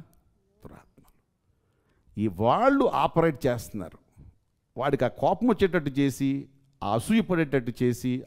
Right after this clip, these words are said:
ఆ కుళ్ళుకునేటట్టు చేసి, తిరగబడేటట్టు చేసి, దెబ్బలాడేటట్టు చేసి, మోసం చేసేటట్టు చేసి, ప్రవర్తింపు చేసేదంతా ఎవడో?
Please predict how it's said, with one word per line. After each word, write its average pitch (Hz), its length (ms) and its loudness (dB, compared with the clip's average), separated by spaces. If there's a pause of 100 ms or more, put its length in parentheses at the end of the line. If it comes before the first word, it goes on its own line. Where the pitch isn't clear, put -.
ఆ 101 60 -4
కుళ్ళుకునేటట్టు 175 840 -4 (100)
చేసి, 127 380 -6 (280)
తిరగబడేటట్టు 165 800 -4
చేసి, 127 460 -2
దెబ్బలాడేటట్టు 151 720 -2
చేసి, 120 460 -2 (360)
మోసం 202 340 0
చేసేటట్టు 156 580 0
చేసి, 127 340 -2 (360)
ప్రవర్తింపు 196 640 -2
చేసేదంతా 143 420 -4
ఎవడో? 151 460 0